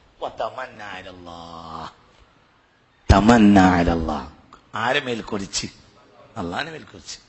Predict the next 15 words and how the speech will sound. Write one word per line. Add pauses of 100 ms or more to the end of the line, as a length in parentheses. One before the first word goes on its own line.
(1400)
എന്ത്
ചെയ്തില്ല? (3000)
ആ,
ഇവിടെ
അവിടെയാണ്
നമ്മളെ
വിഷയം. (340)
ഈ
ആയത്ത്,
ഈ
ഹദീസ്
ഞാൻ
ഓതാൻ
കാരണം
ആയത്താണ്.